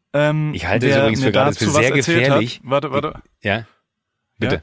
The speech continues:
Speaker 1: was hältst du für gefährlich?
Speaker 2: Nee, ich, ich denk gerade, wie dumm das ist. Es ist, die Sonne ballert, es ist nachmittags, ne?
Speaker 1: Ja.
Speaker 2: Äh, äh, Ja-, Jakob kommt jetzt gleich mit einer Flasche Wein hier reingelaufen.
Speaker 1: Ja,
Speaker 2: Äh,
Speaker 1: perfekte
Speaker 2: natürlich
Speaker 1: Idee, sehr, sehr gute Idee.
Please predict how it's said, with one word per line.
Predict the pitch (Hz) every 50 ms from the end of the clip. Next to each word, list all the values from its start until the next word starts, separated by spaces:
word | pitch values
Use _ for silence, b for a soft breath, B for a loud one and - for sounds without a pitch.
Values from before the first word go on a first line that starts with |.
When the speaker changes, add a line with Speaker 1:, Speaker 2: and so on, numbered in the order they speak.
| _ _ _
Speaker 1:
was | - 127 -
hältst | 151 151 - -
du | 165
für | 135 156 143
gefährlich? | 147 127 156 156 160 202 - _ b b b b
Speaker 2:
Nee, | 95 107
ich, | 123 131 123 117 117
ich | 120 -
denk | - 123 127
gerade, | 123 120 123 113
wie | 117 113
dumm | 110 127 147
das | 147 117 101
ist. | 101 92
Es | 104 101 92
ist, | 101 101 104
die | 107
Sonne | 101 107 120 139 139
ballert, | 127 104 117 123 127 110 110 113
es | 101 87 107
ist | 107 92
nachmittags, | 107 117 123 135 135 107 98 92 101 120 123 - -
ne? | 104 101 113
Speaker 1:
Ja. | 120 113 107 B B B B _
Speaker 2:
Äh, | - 110 107 104 104 104 101 - - 110 104 107 107 92
äh, | 107
Ja-, | 107 113 117 117
Jakob | 107 110 127 - 147 113
kommt | - 120 113 113
jetzt | 104
gleich | 95 117 117
mit | 120 117
einer | 110 101
Flasche | - 120 110 113 101 92
Wein | 101 120 139 143
hier | 120 113 98 85
reingelaufen. | 87 90 90 87 87 85 82 80 85 80 82 101 127 131
Speaker 1:
Ja, | - 135 120 101 - - _ -
Speaker 2:
Äh, | 107 98 98
Speaker 1:
perfekte | 98 147 131 113 180 180 131
Speaker 2:
natürlich | 135 160
Speaker 1:
Idee, | 143 127 107 101
sehr, | 92 143 156 151
sehr | 151 147
gute | 131 147 139 131 135
Idee. | 117 117 101 90